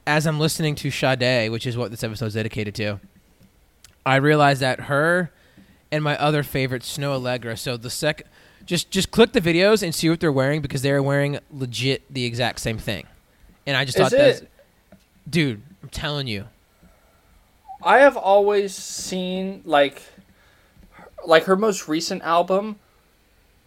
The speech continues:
Speaker 2: the cover, she looks so much like Sade.
Speaker 1: I know.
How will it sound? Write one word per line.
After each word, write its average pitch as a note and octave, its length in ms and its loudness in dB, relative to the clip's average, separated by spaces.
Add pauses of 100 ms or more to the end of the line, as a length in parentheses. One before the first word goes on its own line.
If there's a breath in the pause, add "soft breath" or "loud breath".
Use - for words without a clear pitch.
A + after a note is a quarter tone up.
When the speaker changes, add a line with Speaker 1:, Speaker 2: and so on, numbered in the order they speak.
(280)
Speaker 2:
the D#3+ 300 4
cover, G3 420 4
she G#3 200 -6
looks G#3 240 -2
so - 280 2
much F#3 320 -2
like D3 240 4
Sade. C3 640 0
Speaker 1:
I G#2+ 160 -16
know. G#2+ 960 -8